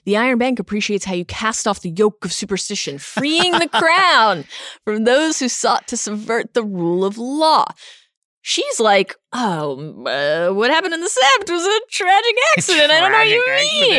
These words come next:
Speaker 2: accident.
Speaker 1: And he's like, "Indeed."
Speaker 2: Yeah.
Speaker 1: Uh-huh, wink, wink, nod, nod. But sometimes tragedies are necessary to restore order and leadership.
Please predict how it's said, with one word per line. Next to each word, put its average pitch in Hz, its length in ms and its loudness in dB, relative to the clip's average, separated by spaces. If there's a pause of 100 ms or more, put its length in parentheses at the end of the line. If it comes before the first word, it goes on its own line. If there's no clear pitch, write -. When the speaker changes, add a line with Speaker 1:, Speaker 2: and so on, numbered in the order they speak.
(120)
Speaker 2:
accident. - 120 -14 (300)
Speaker 1:
And 208 80 -4
he's 185 160 -2
like, 170 220 -2 (160)
"Indeed." 196 880 -2 (180)
Speaker 2:
Yeah. 185 320 -2 (220)
Speaker 1:
Uh-huh, 196 60 2
wink, 190 240 0
wink, 202 240 0
nod, 175 200 0
nod. 185 360 2 (240)
But 302 320 2 (180)
sometimes 240 680 -4
tragedies 185 540 -6
are 208 40 -2
necessary 180 520 -6
to 185 80 -4
restore 160 400 -6
order 156 280 -8
and 196 180 -2
leadership. 311 460 0